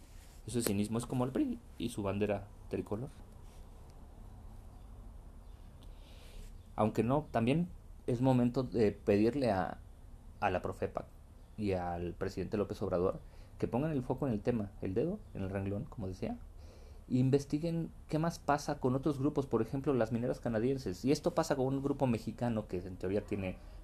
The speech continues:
un mayor interés local. ¿Qué podemos esperar que esté haciendo una minera canadiense, como lo hacen en otros países y se ha documentado también aquí, ¿no? Pero vamos, creo que es bien importante el tema de minería que se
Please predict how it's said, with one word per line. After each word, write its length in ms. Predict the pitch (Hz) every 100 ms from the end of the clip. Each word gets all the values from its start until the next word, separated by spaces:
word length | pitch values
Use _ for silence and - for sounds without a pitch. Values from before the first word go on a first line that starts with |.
| -
un 140 | 151
mayor 220 | 101 101
interés 320 | 101 92 98 104
local. 380 | 113 117 139 175 -
¿Qué 120 | - 208
podemos 400 | 247 214 190 -
esperar 340 | - 175 131
que 80 | 131
esté 160 | -
haciendo 360 | 131 - 123 123
una 180 | 123 123
minera 360 | 113 110 113
canadiense, 600 | - 101 98 98 98 - 90 - -
como 220 | 110 104
lo 80 | 104
hacen 200 | 117 165
en 100 | 113
otros 240 | 104 107 -
países 400 | 98 92 104 -
y 20 |
se 120 | -
ha 40 |
documentado 420 | 98 101 90 90 131
también 220 | 180 226
aquí, 220 | 135 131
¿no? 180 | 101 127
Pero 180 | 123 120
vamos, 360 | 120 120 - -
creo 140 | 143
que 120 | -
es 160 | 156 -
bien 160 | 135 139
importante 680 | 147 123 - 120 120 127 123 - - - -
el 120 | 110
tema 200 | 123 135
de 60 | 131
minería 380 | 113 113 120
que 80 | 123
se 180 | 123 107